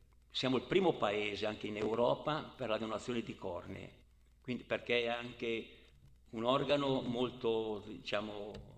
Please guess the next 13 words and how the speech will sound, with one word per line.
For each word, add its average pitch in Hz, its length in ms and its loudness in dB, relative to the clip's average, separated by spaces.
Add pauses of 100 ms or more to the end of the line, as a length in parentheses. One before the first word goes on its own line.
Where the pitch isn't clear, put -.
(240)
prelevabile 110 760 0
anche 101 240 -4
da 101 80 -2
una 98 140 -2
persona 95 1200 -4
deceduta 95 720 -8
rispetto 127 500 -2
ad 127 120 -2
altri, 95 680 -8 (840)
eh, - 600 -14
ad 101 140 -10
altri 107 300 -2
organi. 90 460 -6